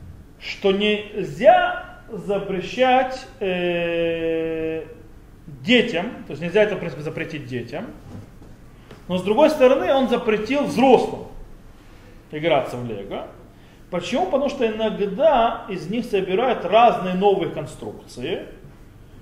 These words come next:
и это будет запретом. То есть, если он собирает не новую конструкцию, нет проблем. Если строится новая конструкция, есть проблема. Более он написал, допустим, например,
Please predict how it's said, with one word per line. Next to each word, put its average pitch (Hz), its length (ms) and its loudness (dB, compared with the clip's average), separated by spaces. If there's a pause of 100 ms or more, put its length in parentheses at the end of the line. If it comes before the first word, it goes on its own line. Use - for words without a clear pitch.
(460)
и 277 1120 -2
это 240 180 -2
будет 214 340 -2
запретом. 208 520 0 (220)
То 113 60 -14
есть, - 360 -18 (140)
если 202 200 -2
он 190 80 -4
собирает 175 400 -2
не 180 60 -4
новую 180 200 -4
конструкцию, 220 360 -8
нет 196 140 -8
проблем. 123 220 -8
Если 120 120 -14
строится 190 380 -4
новая 185 180 -6
конструкция, 190 340 -8
есть - 100 -14
проблема. 139 640 -8 (460)
Более 277 220 6
он 247 80 2
написал, 196 260 0
допустим, 190 340 -4
например, 190 440 -2